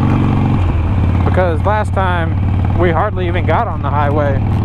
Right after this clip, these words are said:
Besides when I was going home, so. But, you know, I got some pretty good footage. And we got to the Quick Trip, and, uh, one of the guys on the other cruisers,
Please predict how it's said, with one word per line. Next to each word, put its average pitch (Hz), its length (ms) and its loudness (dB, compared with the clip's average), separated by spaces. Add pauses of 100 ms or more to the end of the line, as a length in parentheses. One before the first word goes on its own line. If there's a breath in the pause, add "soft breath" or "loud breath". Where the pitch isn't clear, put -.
(1400)
Besides 170 360 0
when - 400 0
I 156 100 0
was 156 100 -2
going 165 220 0
home, 160 520 0
so. 143 260 2 (500)
But, 202 140 2
you 196 80 2
know, 196 80 2
I 208 80 2
got 233 200 0
some 202 120 -2
pretty 202 200 0
good 175 200 2 (320)
footage. 180 320 0
And - 800 0
we 170 60 2
got 214 160 0
to - 80 -2
the 190 80 0
Quick 247 220 0
Trip, 202 260 0
and, - 440 0
uh, 147 300 0 (460)
one 180 100 2
of 196 80 0
the 175 60 0
guys 165 180 0
on 160 140 0
the 156 80 0
other 156 100 2
cruisers, 156 520 0